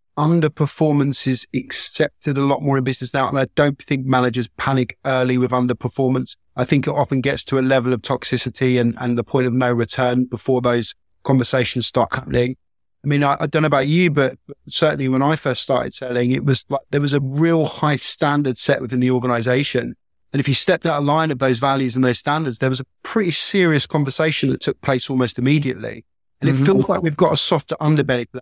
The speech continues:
Speaker 1: And I, I don't, I don't wanna sound like an old codger here when I say this, because I think some of the conversations that happening back there shouldn't have happened as well, <laughs> just to be really clear. But I do, I do think that we've, maybe the pendulum swung the other way now, where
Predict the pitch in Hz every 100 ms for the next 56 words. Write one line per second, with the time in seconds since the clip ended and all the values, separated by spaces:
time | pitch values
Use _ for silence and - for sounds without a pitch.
0 | - 143 147 156 175 175 156 175 170 170
1 | 151 - 143 139 - 139 135 131 - -
2 | 135 123 107 113 110 110 - 123 110 104
3 | - 113 123 110 _ _ _ _ _ -
4 | 131 135 143 - 175 170 143 147 135 123
5 | 127 - 127 131 139 120 127 113 123 110
6 | - 165 135 113 101 - 120 127 147 185
7 | 151 123 131 135 131 123 - 190 151 117
8 | - - _ _ 156 151 147 185 170 156
9 | 196 180 190 151 160 160 151 - - 147
10 | 165 160 147 - 170 170 151 143 - 160
11 | 143 135 127 131 135 165 147 117 117 123
12 | 123